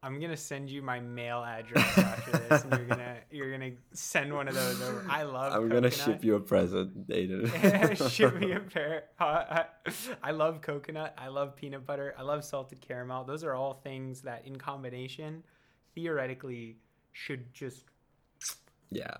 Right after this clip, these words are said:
Speaker 1: be amazing.
Speaker 2: And it lives up
Speaker 1: So
Speaker 2: to the expectation. So wait and see. <laughs>
Speaker 1: <laughs> Is there any question that I have not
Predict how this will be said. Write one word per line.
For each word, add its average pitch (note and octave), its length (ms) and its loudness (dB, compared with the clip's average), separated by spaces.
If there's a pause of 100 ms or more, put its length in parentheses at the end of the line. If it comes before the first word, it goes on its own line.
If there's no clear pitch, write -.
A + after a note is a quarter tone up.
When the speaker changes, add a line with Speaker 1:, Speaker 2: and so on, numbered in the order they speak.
Speaker 1:
be C3+ 160 -4
amazing. A#2 380 -6
Speaker 2:
And - 240 -6 (180)
it F#2 180 -2
lives G#2+ 300 10
up F#2+ 220 4
Speaker 1:
So - 80 -8
Speaker 2:
to G2+ 100 -4
the F#2 140 0
expectation. - 720 -10
So - 280 -8 (480)
wait A#2 300 10
and A2+ 100 6
see. - 320 -4
<laughs> - 1080 -2
Speaker 1:
<laughs> - 800 -20
Is D3+ 140 -4
there E3+ 340 -2
any D#3 220 -6
question C#3+ 720 -4 (220)
that A#2+ 400 -8 (280)
I A#2+ 520 -6 (100)
have B2+ 260 -10
not B2+ 340 -4